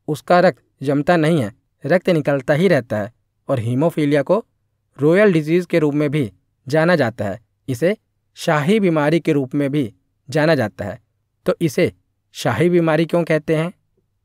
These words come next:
तो हीमोफीलिया को रॉयल डिजीज के रूप में जाना जाता है क्योंकि यह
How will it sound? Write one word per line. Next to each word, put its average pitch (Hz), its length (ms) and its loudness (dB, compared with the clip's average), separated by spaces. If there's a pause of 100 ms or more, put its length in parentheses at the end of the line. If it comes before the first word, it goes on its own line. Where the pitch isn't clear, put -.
(120)
तो 165 100 4
हीमोफीलिया 151 680 2
को 127 240 0 (440)
रॉयल 175 320 4
डिजीज 165 320 0
के 170 120 0
रूप 156 120 4
में 160 140 2
जाना 135 260 0
जाता 139 280 0
है 170 140 -2 (400)
क्योंकि 156 260 0
यह 156 240 4